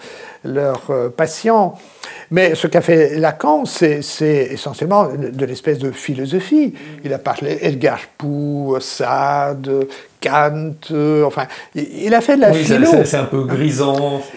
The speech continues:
Speaker 1: Et, et, et donc, euh, il a, il, il a communiqué avec les philosophes, et les philosophes aussi, euh, euh, dont, dont un bon nombre sont devenus psychanalystes, aussi des théologiens. En fait, euh,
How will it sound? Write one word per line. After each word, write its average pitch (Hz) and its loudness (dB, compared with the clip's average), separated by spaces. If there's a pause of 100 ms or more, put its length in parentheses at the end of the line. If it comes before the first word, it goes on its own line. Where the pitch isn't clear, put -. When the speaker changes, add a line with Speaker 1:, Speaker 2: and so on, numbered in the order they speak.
(260)
Speaker 1:
Et, 208 4
et, 196 -2
et 190 6
donc, 262 2
euh, 196 6
il 175 2
a, 151 6
il, 143 -4
il 156 4
a 170 6
communiqué 165 2
avec 151 2
les 147 -4
philosophes, 190 2
et 170 2 (300)
les 180 6
philosophes 233 4
aussi, 220 4
euh, 160 6 (340)
euh, 139 2
dont, 135 -4 (200)
dont 123 -6
un 131 -6
bon 135 -6
nombre 175 4
sont 156 -2
devenus 170 0 (240)
psychanalystes, 185 2
aussi 202 0
des 160 4
théologiens. 202 0 (320)
En 254 6
fait, 277 2
euh, 196 6